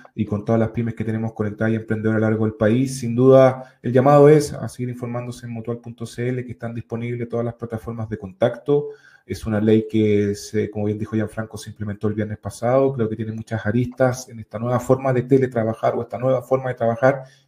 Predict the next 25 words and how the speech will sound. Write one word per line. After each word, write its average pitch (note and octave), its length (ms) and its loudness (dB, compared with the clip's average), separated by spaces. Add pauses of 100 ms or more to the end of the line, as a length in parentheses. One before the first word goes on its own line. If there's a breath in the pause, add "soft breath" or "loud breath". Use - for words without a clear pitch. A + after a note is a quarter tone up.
y A2+ 80 -20
que A2+ 100 -10
creo A#2+ 160 0
que A#2+ 60 -10
es - 60 -16
sumamente A#2+ 360 -10
importante, A2+ 480 -16
como A2 160 -18
nos A2 80 -16
comentabas A2 560 -10
tú, B2 300 -4 (260 loud breath)
de - 60 -8
estar G#2+ 160 -4
informado G#2 580 -6
desde G2 180 -12
el - 40 -18
punto G#2 240 -14
de G2+ 80 -4
vista G2 180 -12
de G2 60 -12
cuáles G2+ 240 -8
son G#2 160 -18
un G2+ 80 -20
poco G2+ 260 -4
el, F#2+ 140 -6